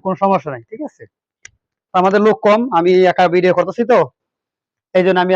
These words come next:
আ-, লাফাই দেখাতেছি না আপনাদেরকে। এই একটা কালার আছে, আর একটা কালার আছে, এই দুইটা কালার এখানে। এই যে এটা একটা কালার, এই প্রিন্টিং, এটা একটা প্রিন্টিং। তো এটা আমি আপনার সোফা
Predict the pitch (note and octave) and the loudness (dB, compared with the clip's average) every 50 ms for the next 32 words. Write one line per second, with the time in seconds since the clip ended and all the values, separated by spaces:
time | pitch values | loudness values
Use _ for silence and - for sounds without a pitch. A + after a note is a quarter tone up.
0 | F#3 G3 F#3+ F3 E3+ D#3 F3+ F#3 F3+ E3+ F3 F3 F#3 D#3+ D#3 F3 F3+ E3 - E3+ | 2 2 2 2 0 0 0 0 0 0 -2 -4 -6 -10 -10 -10 -12 -12 -12 -14
1 | D#3 F3 E3 - G#3+ A#3 A#3 - - - - - - - - - - - - - | -16 -16 -10 -8 -8 -8 -6 -6 -4 -2 -2 -2 0 -2 -2 -2 -2 -2 -2 -2
2 | - F3+ - - - G3+ A3 A3+ A3+ A3 - A#3 G#3+ A3+ G#3+ A3 A3+ A#3 A3+ - | -4 -4 -4 -4 -4 -2 2 2 2 2 0 -2 -2 0 2 2 2 0 0 -2
3 | - C4 C#4+ C#4+ _ _ _ _ _ _ _ _ _ _ _ _ _ _ _ _ | -4 -6 -6 -6 _ _ _ _ _ _ _ _ _ _ _ _ _ _ _ _
4 | _ _ _ - B3+ A#3+ A#3+ B3 B3 C4 B3 B3+ A#3+ A#3+ A#3 A3 D#3+ G#3 A#3 B3+ | _ _ _ -6 -4 -4 -4 -2 -2 0 2 4 4 4 4 2 2 2 0 0
5 | A#3+ G3+ F3 G3 G#3 A3 G#3+ G#3+ A3 G#3+ G3+ F#3+ F#3+ F#3+ F#3 G3 A#3 B3 _ _ | 0 -2 -4 -2 -2 0 2 2 4 4 4 2 2 2 0 0 -2 -4 _ _
6 | _ _ _ _ _ _ _ _ E3 E3 F3 F#3 F3+ F#3+ G3+ - G#3+ - G#3 F#3 | _ _ _ _ _ _ _ _ -8 -4 -2 0 0 0 -2 -2 -2 -2 0 2
7 | F#3 G3 A3+ B3 C4 - _ _ D#3 D3+ - - F#3+ G3 F3+ F3+ G#3 G3 F3+ E3+ | 2 2 2 0 -2 -8 _ _ -14 -8 -4 -2 -2 -2 -2 -2 0 0 0 0
8 | F#3 F3 - D#3+ C#3 D#3 D3 C3 - B2+ A2 G2 _ _ _ _ _ _ _ _ | 0 0 -2 -2 -2 -4 -6 -6 -8 -12 -16 -16 _ _ _ _ _ _ _ _
9 | _ _ _ _ _ - F3+ E3 E3 E3+ E3 E3 F#3 F#3 G3 G3 F#3+ F#3 - - | _ _ _ _ _ -2 0 0 2 2 0 0 0 0 0 0 -2 -2 0 0
10 | F#3+ F3+ F3 - _ - - - - - - - - - - - B3+ G#3+ A3+ | 0 0 -2 -4 _ -20 -20 -14 -12 -8 -6 -4 -2 0 0 0 0 0 0